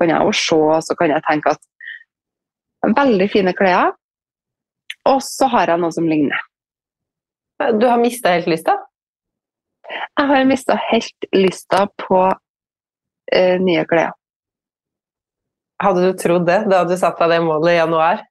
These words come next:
Speaker 1: Aldri! <laughs> Aldri trodd det. Og så, og så er jeg jo veldig opptatt av at vi skal leve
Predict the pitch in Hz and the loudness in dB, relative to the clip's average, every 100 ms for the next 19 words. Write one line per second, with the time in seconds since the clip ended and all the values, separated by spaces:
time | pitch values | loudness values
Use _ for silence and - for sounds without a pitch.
0 | _ _ _ _ _ _ _ _ - - | _ _ _ _ _ _ _ _ -2 2
1 | 339 294 208 214 359 403 - - - - | 4 2 2 2 0 -2 -6 -8 -4 -6
2 | - - - - _ _ _ _ 480 605 | -6 -12 -12 -20 _ _ _ _ -2 -2
3 | - - _ - 359 339 240 196 240 330 | -4 -12 _ 0 2 4 2 2 0 -2
4 | - _ _ - 294 269 247 277 - - | -6 _ _ -2 2 4 4 0 -4 -20
5 | - _ _ _ - - _ _ _ _ | -20 _ _ _ -18 -18 _ _ _ _
6 | _ _ - 269 - 269 277 - _ _ | _ _ -2 0 2 2 2 -4 _ _
7 | _ _ - - - _ - - 262 - | _ _ -18 -18 -20 _ -4 0 2 2
8 | 254 202 180 185 220 240 - - 240 233 | 2 4 4 2 2 2 0 -2 -2 0
9 | 175 180 185 196 196 196 196 196 _ _ | 0 2 2 2 2 2 0 -4 _ _
10 | _ _ _ - _ _ - - 196 - | _ _ _ -20 _ _ -16 -2 -2 -2
11 | - - 190 - - 185 175 180 196 - | -2 -2 -2 -6 -2 0 2 0 -2 -12
12 | _ _ _ 190 196 170 - 165 156 160 | _ _ _ -4 0 -2 0 2 4 2
13 | 160 | 0